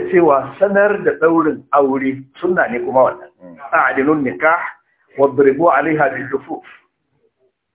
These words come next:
Speaker 1: Ana son a sanar da daurin aure mutane da yawa su sani. Kaga inda al'adar mu take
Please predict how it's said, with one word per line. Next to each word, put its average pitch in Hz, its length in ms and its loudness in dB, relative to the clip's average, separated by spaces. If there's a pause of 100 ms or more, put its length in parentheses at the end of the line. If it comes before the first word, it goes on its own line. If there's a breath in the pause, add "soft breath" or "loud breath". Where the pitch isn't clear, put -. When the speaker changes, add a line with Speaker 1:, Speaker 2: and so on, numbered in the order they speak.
(720)
Speaker 1:
Ana 147 240 0
son 131 180 -4
a - 80 -12
sanar 143 320 0
da 131 280 0 (380)
daurin 131 300 2
aure 127 200 2
mutane 117 400 -4
da 113 60 -10
yawa 143 240 0
su - 60 -20 (100)
sani. - 140 -20 (1500)
Kaga 123 140 -4 (120)
inda 175 300 0
al'adar 143 480 0
mu 123 100 -6
take 123 500 -10